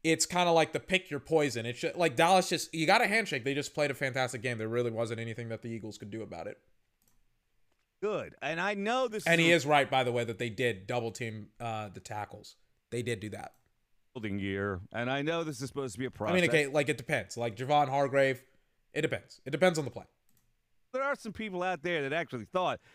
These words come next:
Speaker 2: this is gonna be a good team and maybe a, a division-winning team. Uh, not so right now. Uh, I,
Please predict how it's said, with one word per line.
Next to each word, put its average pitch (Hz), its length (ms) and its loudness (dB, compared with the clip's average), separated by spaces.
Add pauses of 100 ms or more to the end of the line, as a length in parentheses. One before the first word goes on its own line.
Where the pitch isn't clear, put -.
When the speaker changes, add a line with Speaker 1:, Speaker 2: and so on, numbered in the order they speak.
(140)
Speaker 2:
this 170 200 -4
is 147 80 -8
gonna 147 180 -4
be 127 180 -4
a 113 40 -4
good 98 260 -4
team 147 420 -4 (320)
and 123 140 -6
maybe 127 280 -2
a, 117 120 -4
a 104 120 -2
division-winning 123 840 -4
team. 135 460 -2 (440)
Uh, 156 300 2 (220)
not 233 480 -2
so 196 360 0
right 165 280 0
now. 143 400 0 (100)
Uh, 151 320 2 (400)
I, - 360 -8